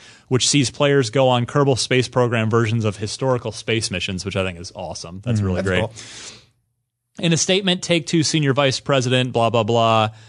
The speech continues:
Speaker 1: Michael Warros called S-, Kerbal Space Program a,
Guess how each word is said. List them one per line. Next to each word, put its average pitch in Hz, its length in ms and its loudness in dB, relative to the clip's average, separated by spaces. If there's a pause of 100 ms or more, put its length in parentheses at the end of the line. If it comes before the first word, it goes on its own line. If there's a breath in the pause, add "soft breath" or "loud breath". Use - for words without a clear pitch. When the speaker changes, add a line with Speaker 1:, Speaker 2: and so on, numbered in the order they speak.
(200 soft breath)
Speaker 1:
Michael 135 460 2
Warros 131 640 2 (260 soft breath)
called 135 220 0
S-, - 80 -4
Kerbal 185 360 0
Space 170 240 0
Program 147 560 0
a, 117 260 0